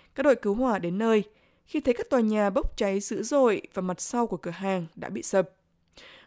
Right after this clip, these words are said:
Ngọn lửa lan theo một mái nhà chung đến cửa hàng Cash Converters và cũng ảnh hưởng đến chợ trái cây Sunshine gần đó. Vụ cháy xảy ra gần ngã tư đường Clark Dawson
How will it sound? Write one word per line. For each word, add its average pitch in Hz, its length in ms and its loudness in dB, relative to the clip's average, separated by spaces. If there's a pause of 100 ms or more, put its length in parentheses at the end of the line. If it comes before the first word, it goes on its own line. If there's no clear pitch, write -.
(120)
Ngọn 254 240 0
lửa 254 200 4
lan 247 340 2
theo 247 220 2
một 214 160 0
mái 185 180 -2
nhà 240 280 -2
chung 254 240 4 (480)
đến 233 200 2
cửa 285 120 -2
hàng 214 280 0
Cash 226 400 -6
Converters 208 680 0 (480)
và 269 80 0
cũng - 220 -2
ảnh 294 140 0
hưởng 196 400 0
đến 175 200 -4
chợ 247 260 -2
trái 180 140 -4
cây 202 300 0
Sunshine 180 640 -4
gần 175 140 -4
đó. 170 380 -2 (1040)
Vụ 247 180 -6
cháy 214 300 0
xảy 254 220 -2
ra 214 320 -2
gần 196 300 -4
ngã 196 300 -4
tư 262 80 -4
đường 208 340 -2 (140)
Clark 233 320 -6 (220)
Dawson 208 500 -2